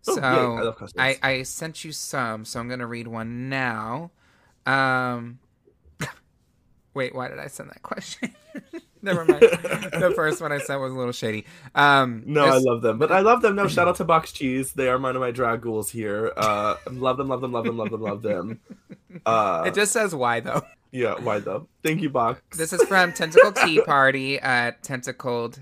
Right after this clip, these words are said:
Speaker 2: T nine zero eight. Favorite look, favorite challenge, and favorite fright.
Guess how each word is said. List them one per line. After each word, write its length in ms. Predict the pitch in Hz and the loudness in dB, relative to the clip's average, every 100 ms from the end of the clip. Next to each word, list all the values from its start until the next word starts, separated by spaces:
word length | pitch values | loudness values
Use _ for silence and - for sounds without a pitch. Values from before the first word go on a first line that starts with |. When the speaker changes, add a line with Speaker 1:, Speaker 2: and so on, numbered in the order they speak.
| 131 | -20
Speaker 2:
T 480 | - 131 120 117 120 110 | -10 -8 -6 -6 -8 -10
nine 400 | 113 113 113 113 | -12 -12 -12 -12
zero 320 | 113 110 - | -10 -10 -10
eight. 300 | 117 117 120 _ _ _ | -12 -12 -14 _ _ _
Favorite 360 | 165 185 185 | 2 4 2
look, 280 | 160 160 160 | 0 -2 -4
favorite 360 | - 151 156 139 | -4 -2 -2 -4
challenge, 420 | 147 131 131 131 | -2 -2 -2 -8
and 200 | 123 120 | -10 -10
favorite 560 | - 120 120 120 113 - _ _ | -6 -6 -4 -4 -6 -8 _ _
fright. 440 | - 120 113 107 | -6 -4 -2 -6